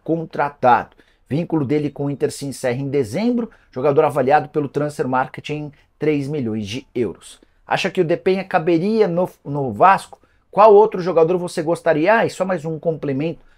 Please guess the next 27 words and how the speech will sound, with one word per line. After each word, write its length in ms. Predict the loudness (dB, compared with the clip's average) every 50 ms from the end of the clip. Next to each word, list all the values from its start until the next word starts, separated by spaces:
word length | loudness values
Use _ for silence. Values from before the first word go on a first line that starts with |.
| _ _ _
a 100 | -4 -2
respeito 400 | -2 -2 -2 -4 -6 -6 -4 -4
do 100 | -6 -6
cruzmaltino, 640 | -4 -2 -4 -2 0 0 -2 -2 -2 -4 -8 -8 -6
contei 320 | -6 -8 -6 -4 -6 -4
pra 120 | -2 -2
vocês 380 | -2 -2 -4 -4 -4 -6 -6 -6
com 160 | -6 -6 -6
exclusividade 680 | -6 -6 -6 -6 -6 -6 -6 -6 -4 -2 -2 -2 -2 -4
nessa 200 | -6 -8 -8 -10
segunda-feira 580 | -14 -12 -6 -4 -4 -4 -2 -2 -2 -4 -4 -6 _ _ _ _ _ _
que 80 | -8
o 60 | -4 0
Vasco 320 | 2 2 2 0 -2 -4
monitora 720 | -2 0 0 0 0 0 -2 -2 0 2 4 4 4 2
a 20 |
situação 400 | -2 -4 -6 -6 -6 -4 -6 -8
de 140 | -8 -8 -6
Carlinhos, 760 | -2 0 2 2 2 0 -2 -2 -2 -4 -4 -6 -10 -14 -20 _ _ _ _ _
atacante 560 | -10 -6 -4 -2 -2 -2 -2 -4 -6 -6 -8
de 120 | -8 -8 -6
vinte 180 | -6 -8 -10
e 40 | -6
sete 340 | -4 -4 -4 -4 -4 -2 -2
anos 240 | -2 0 -2 -4 -4
de 60 | -4
idade, 420 | 0 4 4 4 4 2 -2 -10